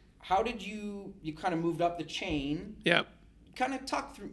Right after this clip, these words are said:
Speaker 1: talk me through that process, because there's a lot of people that I talk to, you know, that are, I, that basically are, you know, maybe at the tail end of being millennial,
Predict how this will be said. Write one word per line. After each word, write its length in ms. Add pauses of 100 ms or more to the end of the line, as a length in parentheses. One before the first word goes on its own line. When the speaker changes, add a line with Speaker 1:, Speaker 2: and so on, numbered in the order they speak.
Speaker 1:
talk 240
me 80
through 180
that 240
process, 320
because 240
there's 160
a 60
lot 180
of 100
people 340
that 120
I 240 (460)
talk 240
to, 200
you 120
know, 260
that 200
are, 340 (440)
I, 120 (1080)
that 320 (260)
basically 520
are, 460 (100)
you 100
know, 160
maybe 280
at 100
the 60
tail 340
end 160
of 100
being 300
millennial, 800